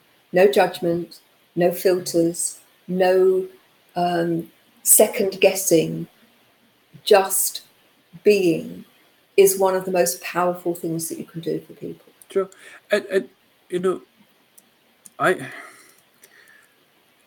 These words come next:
Speaker 2: I'm, I'm constantly an observer.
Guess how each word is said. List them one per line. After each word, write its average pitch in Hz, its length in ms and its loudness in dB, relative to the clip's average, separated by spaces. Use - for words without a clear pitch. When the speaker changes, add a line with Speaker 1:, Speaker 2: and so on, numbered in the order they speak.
Speaker 2:
I'm, 160 300 0
I'm 151 200 -2
constantly 135 600 -2
an 120 80 2
observer. 107 560 -4